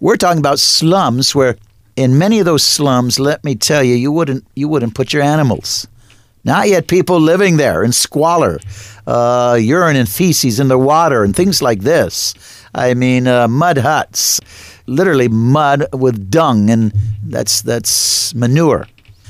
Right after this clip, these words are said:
put together. I'm telling you, you have no comprehension when I say slums,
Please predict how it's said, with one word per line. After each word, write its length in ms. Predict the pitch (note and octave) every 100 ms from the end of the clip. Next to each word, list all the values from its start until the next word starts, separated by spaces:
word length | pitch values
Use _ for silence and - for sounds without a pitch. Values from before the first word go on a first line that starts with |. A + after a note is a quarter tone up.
| - - -
put 180 | F3+ -
together. 580 | D#3+ C#3+ D3 B2 G#2 E2
I'm 180 | C#3 C#3+
telling 400 | - - F#4 F3
you, 160 | C#3
you 240 | C#3+ C#3+ G3
have 220 | F3 D#3
no 200 | F3 G3
comprehension 1200 | - F3+ E3+ F3 D3+ C#3 F#3 D#3 C3+ A#2+ B2+ A#2+ _ _ _ _ _ -
when 120 | C3+
I 80 | D3
say 240 | - D3
slums, 640 | A#2+ - E3 C#3+ A#2+ A#2